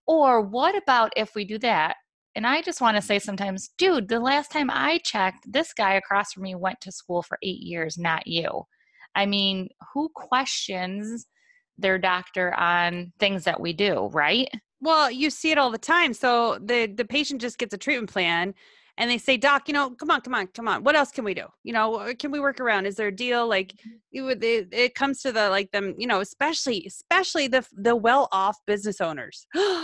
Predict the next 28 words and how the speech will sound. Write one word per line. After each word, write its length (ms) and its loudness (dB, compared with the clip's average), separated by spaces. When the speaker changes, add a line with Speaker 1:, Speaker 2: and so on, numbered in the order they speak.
Speaker 1:
Right. 200 4
Speaker 2:
It's 80 -12
crazy 720 6
to 100 2
see 280 0
how 200 2
much 300 0
they 160 2
try 420 2
and 220 0
finagle 640 0
to 100 -2
get 240 4
the 60 -2
doctor 340 2
to 80 -4
compromise 600 0
on 220 0
their 140 0
treatment 360 -6
selection. 480 -6
Speaker 1:
Mm-hmm. 540 -2
Speaker 2:
Like, 220 2
the, 300 2
I 60 4
mean, 160 4
it 120 4
just, 360 0